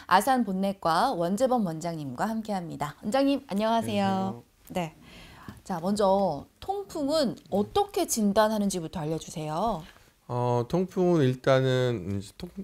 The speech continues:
Speaker 2: 통풍에 이제 합당한 증상,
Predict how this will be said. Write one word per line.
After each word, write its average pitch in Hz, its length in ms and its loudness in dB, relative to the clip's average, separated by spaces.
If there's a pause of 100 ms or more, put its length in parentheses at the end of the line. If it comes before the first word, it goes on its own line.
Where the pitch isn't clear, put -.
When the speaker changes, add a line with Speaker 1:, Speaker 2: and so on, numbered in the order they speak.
Speaker 2:
통풍에 160 480 0
이제 107 300 2
합당한 123 760 -2
증상, 110 640 -4